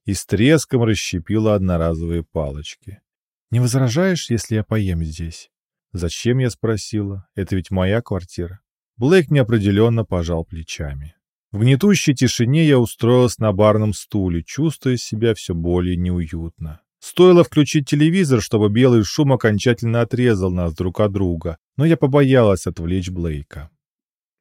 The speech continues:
Покосившись в его сторону, я подцепила ломтик моркови и подумала,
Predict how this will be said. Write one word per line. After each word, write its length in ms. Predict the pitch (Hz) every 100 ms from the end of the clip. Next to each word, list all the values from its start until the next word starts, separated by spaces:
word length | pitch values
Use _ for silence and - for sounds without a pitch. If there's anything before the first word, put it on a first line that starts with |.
| -
Покосившись 720 | 101 127 127 202 170 151 123
в 60 | 123
его 180 | 123 120
сторону, 540 | - 175 180 156 120
я 180 | 113 104
подцепила 580 | 110 - - - 165 160
ломтик 520 | 127 147 139 - -
моркови 800 | 127 127 - 107 104 95 87 85
и 40 |
подумала, 760 | - 85 87 135 139 127 113